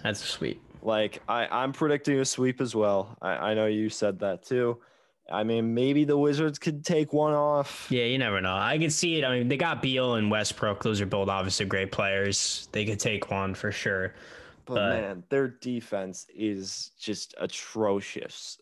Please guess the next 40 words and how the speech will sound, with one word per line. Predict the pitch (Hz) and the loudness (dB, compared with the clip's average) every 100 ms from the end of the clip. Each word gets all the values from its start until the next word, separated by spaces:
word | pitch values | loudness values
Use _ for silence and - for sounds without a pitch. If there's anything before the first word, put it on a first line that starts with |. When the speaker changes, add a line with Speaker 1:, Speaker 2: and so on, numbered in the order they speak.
| - | -4
Speaker 1:
Yeah. | - 90 90 | 0 0 -2
Speaker 2:
And | 92 95 - _ _ - | -4 -8 -14 _ _ -2
they're | 120 | 0
starting | 117 - 127 117 101 107 | 0 -2 2 2 0 -4
Alex | 101 113 110 - | 0 2 2 -2
Len | 95 98 117 120 | -6 -2 0 2
at | 120 - | 0 0
center. | - 117 113 113 110 65 | 0 0 2 2 0 -2
How | - 117 | -2 0
do | 113 | -2
you | |
think | 95 117 101 | -2 -4 0
that's | 110 110 - | -2 -2 -2
gonna | 107 107 | -2 0
go | 110 104 | 2 2
with | 98 | 2
Joel | 110 104 101 101 | 2 2 2 0
Embiid? | 95 87 107 104 98 92 95 - - - 208 | -2 -4 -2 0 -2 -2 -6 -6 -6 -4 -2
<laughs> | - - 254 254 | -4 -6 -4 0
Speaker 1:
Not | 117 110 | 0 2
well. | - - 113 - - | 2 0 -2 -6 -6
Speaker 2:
With | 107 104 - | 0 0 0
him. | 101 87 - - - - - | -6 -6 -12 -20 -20 -14 -10
I | |
mean, | 87 90 - | -6 -8 -6
then | 101 98 | -6 -4
they're | 95 | -2
gonna | 101 95 | -2 -2
have | - | -4
to | 95 | -10
throw | - 95 92 90 | -4 -2 -2 -4
out, | |
what, | 87 80 82 | -6 -10 -8
Daniel | 98 95 90 90 | -4 -4 -4 -2
Gafford, | 87 87 - 90 87 | -2 -2 -2 -4 -4
Robin | 85 80 85 82 | -4 -4 -4 -8
Lopez. | 82 82 80 - 90 98 95 | -10 -10 -10 -8 -6 -6 -6
Like, | 85 82 - - - _ _ _ _ _ _ _ _ _ _ _ _ - | -8 -10 -12 -20 -20 _ _ _ _ _ _ _ _ _ _ _ _ -6
th-, | 120 _ | -6 _
it, | 156 165 | -2 -2